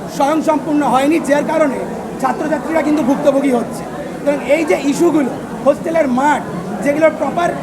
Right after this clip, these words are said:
প্রশিক্ষণ নেই, নিরাপত্তা নেই, যেখানে ছাত্রছাত্রীরা ঠিক করে ব্যবহার করতে পারছে না, হোস্টেলের সমস্ত জায়গায় এত করুণ অবস্থা, ইলেকট্রিসিটির ব্যবস্থা নেই,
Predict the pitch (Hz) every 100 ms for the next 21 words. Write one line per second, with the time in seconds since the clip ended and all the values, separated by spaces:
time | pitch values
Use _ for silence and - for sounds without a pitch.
0 | - - - - - 269 277 - 339 320
1 | 320 330 285 302 320 311 - 320 330 294
2 | 294 254 254 320 302 285 302 320 285 -
3 | 302 311 311 - - - 247 254 302 320
4 | 302 233 269 285 - 196 240 185 - -
5 | - 185 - 349 330 277 294 370 - 330
6 | 302 277 254 170 - - 254 269 302 294
7 | 302 302 294 277 277 269 330 - - 302
8 | 311 285 294 302 - 294 262